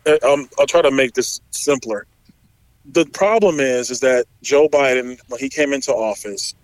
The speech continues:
he changed Border Patrol's treatment of what they call credible fear. So credible fear is a determination that border agents can make if somebody crosses the border illegally.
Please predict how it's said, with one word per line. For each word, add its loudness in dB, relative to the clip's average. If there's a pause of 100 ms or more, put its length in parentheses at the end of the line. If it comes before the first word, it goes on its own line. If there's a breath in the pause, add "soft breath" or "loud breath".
(440)
he 0 (120)
changed -2
Border 4
Patrol's 2
treatment -6
of -12
what 0
they -2
call 2
credible 0
fear. -12 (500 loud breath)
So -6
credible 4
fear 4
is 4
a -4
determination -2
that -4
border 4
agents -2
can -12
make -2
if -8
somebody -4
crosses -2
the -10
border -4
illegally. -10